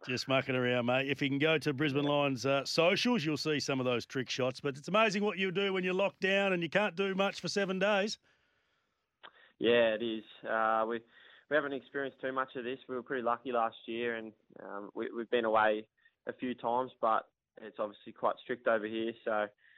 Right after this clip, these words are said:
Speaker 2: as I said, it was a, it was a nice little spot there, and, um, there was plenty of space for us to, to wander around i-, within the resort. Obviously, we just can't go anywhere outside of the,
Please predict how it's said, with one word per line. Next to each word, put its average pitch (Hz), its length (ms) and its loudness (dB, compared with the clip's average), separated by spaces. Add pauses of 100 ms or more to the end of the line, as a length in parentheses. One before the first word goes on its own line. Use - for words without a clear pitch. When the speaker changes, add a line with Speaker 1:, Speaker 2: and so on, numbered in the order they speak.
(520)
Speaker 2:
as 127 120 2
I 113 160 0
said, 123 180 0
it 113 60 -2
was 107 160 -6
a, 113 100 -8
it 110 280 -6
was 113 40 -16
a 120 40 -10
nice 117 260 -4
little 107 200 -8
spot 110 240 -4
there, 107 320 -2
and, 104 180 -12 (260)
um, 95 120 -12
there 104 100 -4
was 104 160 -6
plenty 107 180 -4
of 104 100 -8
space 101 280 -2 (100)
for 104 100 -6
us 104 60 -8 (120)
to, 98 180 -2 (500)
to 110 80 -6
wander 101 340 -2
around 101 240 -4
i-, 101 80 -8 (140)
within 104 260 -8
the 98 80 -4
resort. 98 480 0
Obviously, 95 300 -6
we 92 100 -10
just 95 160 -12
can't 95 220 0
go 95 120 0
anywhere 95 400 -2
outside 98 380 0
of 90 60 -6
the, 95 140 -2